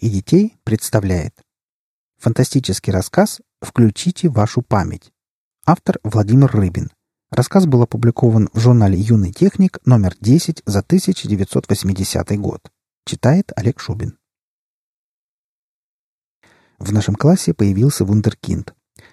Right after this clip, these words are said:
И надо же, им стал Петька Самойлов, для которого тройка всегда была единственным средством передвижения из четверти в четверть.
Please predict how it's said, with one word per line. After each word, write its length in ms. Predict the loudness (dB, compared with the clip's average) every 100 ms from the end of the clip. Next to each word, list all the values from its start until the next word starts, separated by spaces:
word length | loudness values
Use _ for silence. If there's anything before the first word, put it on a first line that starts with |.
| -4
И 100 | 2
надо 260 | 4 4
же, 140 | 0 0 2
им 100 | 2
стал 240 | 2 0
Петька 320 | 2 0 -2
Самойлов, 540 | 2 4 4 0 -6 -16 _
для 140 | -2 0
которого 360 | 2 2 2
тройка 460 | -2 2 4 4 0
всегда 380 | -6 -2 2 4
была 180 | 4 2
единственным 640 | 0 2 2 2 0 0
средством 460 | 0 0 0 -2 0
передвижения 640 | -2 -2 0 2 2 0
из 120 | -4
четверти 440 | -4 -2 -2 -4 -6
в 80 |
четверть. 480 | -4 -4 -4 -12 _